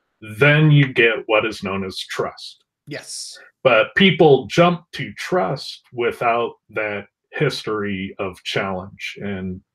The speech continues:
Speaker 1: so you need to challenge what you hear. You need to challenge what you believe.
Speaker 2: I, I, I couldn't agree more. You're, you're, you're entirely correct. Uh, and, um, the sad part is that it's gonna work itself out. Like, science will win in the end.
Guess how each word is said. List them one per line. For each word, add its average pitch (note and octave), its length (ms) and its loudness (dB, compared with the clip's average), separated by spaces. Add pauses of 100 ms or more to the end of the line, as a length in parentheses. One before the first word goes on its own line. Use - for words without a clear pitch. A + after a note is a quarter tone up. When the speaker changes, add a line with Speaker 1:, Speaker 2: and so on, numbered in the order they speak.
Speaker 1:
so F#2 300 -2
you F#2 160 0
need A2 220 2
to G2+ 80 6
challenge G2 580 0
what - 240 0
you G2 120 -2
hear. F3+ 300 6
You D3 160 4
need C#3 220 6
to - 100 -2
challenge A#2 560 -2
what G2+ 200 -2
you G2+ 160 -4
believe. F2 340 -6 (1400)
Speaker 2:
I, G#3+ 100 0
I, G3 220 2
I G#3 60 2
couldn't G#3+ 280 -2
agree F#3+ 220 0
more. C3 320 -4
You're, D3+ 140 -8
you're, D#3 180 -6
you're D#3+ 160 -6
entirely E3 320 -4
correct. - 400 -14 (160)
Uh, C#3+ 280 -4
and, D#3+ 280 0
um, D3 580 2 (840)
the F3 60 -4
sad C#4+ 460 2
part G#3+ 380 4
is F#3+ 160 0
that G3 180 2
it's G3 160 -2
gonna C4 220 -4
work A3 240 -2
itself G#3 420 0
out. G#3 300 2
Like, D3+ 160 0
science A#3 480 -2
will A#3+ 140 -4
win A3 160 0
in G#3 80 0
the F#3 160 0
end. B2 260 -2